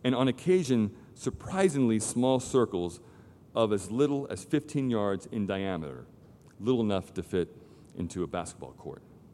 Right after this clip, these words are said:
So it seems that with some sort of reference point, like the sun, people are entirely capable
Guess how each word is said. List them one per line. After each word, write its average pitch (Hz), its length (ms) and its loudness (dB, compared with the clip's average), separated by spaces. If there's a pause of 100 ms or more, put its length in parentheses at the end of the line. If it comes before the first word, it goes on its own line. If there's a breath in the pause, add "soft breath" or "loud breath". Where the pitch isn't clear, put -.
(1080 soft breath)
So 139 160 6
it 131 60 6
seems 220 500 8 (420)
that 113 180 2
with 127 320 4
some - 320 4
sort 170 220 6
of 113 160 4
reference 120 360 4
point, 82 360 4 (340)
like 113 220 0
the 104 80 -2
sun, 82 520 -4 (1000)
people 175 360 2
are 113 120 4
entirely 160 580 2
capable 120 720 4